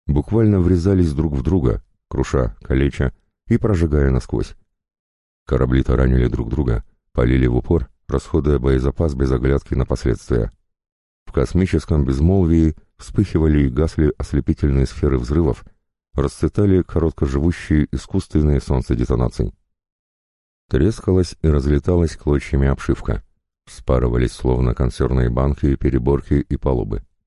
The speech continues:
В развёрстые раны кораблей с воем уносился в воздух, мгновенно замерзая блестящими облаками кристаллов.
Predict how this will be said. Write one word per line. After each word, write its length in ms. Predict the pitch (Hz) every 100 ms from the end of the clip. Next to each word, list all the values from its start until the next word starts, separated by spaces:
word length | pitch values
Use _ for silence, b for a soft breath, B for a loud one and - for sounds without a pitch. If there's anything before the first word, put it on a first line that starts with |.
| _ _ _ _
В 100 | -
развёрстые 720 | 62 62 60 65 - - 65 64
раны 260 | 65 64
кораблей 580 | - 62 60 69 69 58
с 200 | - -
воем 340 | 73 80 76 -
уносился 520 | 71 67 78 71 64
в 40 |
воздух, 440 | 62 85 60 60 - _ _ _
мгновенно 580 | - 65 69 98 123 113
замерзая 540 | 85 82 78 80 82 71
блестящими 640 | 65 - 95 - - 69
облаками 400 | 60 64 65 65
кристаллов. 560 | 60 62 - 55 50